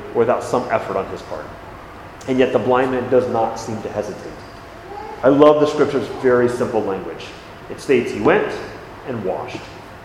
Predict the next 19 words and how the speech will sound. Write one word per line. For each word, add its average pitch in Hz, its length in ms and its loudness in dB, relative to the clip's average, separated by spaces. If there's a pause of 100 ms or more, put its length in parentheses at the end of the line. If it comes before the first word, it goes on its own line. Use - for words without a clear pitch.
(1000)
There 110 100 -2
se-, 143 260 -2
there 127 120 2
seems 151 240 -2
to - 60 -8
be 135 100 4
no 127 220 6
delay. 139 340 8 (720)
He 139 60 -6
doesn't - 240 6
even 143 140 2
seem 143 160 0
to 123 60 2
hesitate 165 440 4
or 147 60 2
even 120 160 2
ask 120 200 0
for 117 120 4
help. 127 420 2